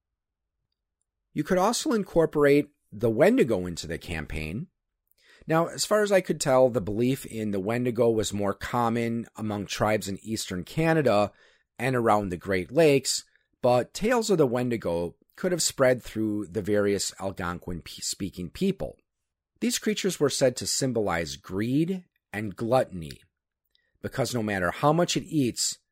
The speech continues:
it's never full, and it always wants more. According to scholar Basil Johnston,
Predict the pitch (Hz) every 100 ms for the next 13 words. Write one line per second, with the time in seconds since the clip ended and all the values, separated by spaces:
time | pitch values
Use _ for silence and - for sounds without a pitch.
0 | _ _ _ _ 92 - 104 110 185 185
1 | 208 175 127 117 120 _ _ _ _ _
2 | _ _ _ 113 107 - - 127 127 120
3 | 98 98 95 85 - 95 85 69 - _
4 | _ _ _ _ _ _ _ _ _ _
5 | _ _ _ _ _ _ _ _ - -
6 | - - - 233 254 190 - - 139 135
7 | 113 87 127 156 156 131 - 107 117 -
8 | 78 69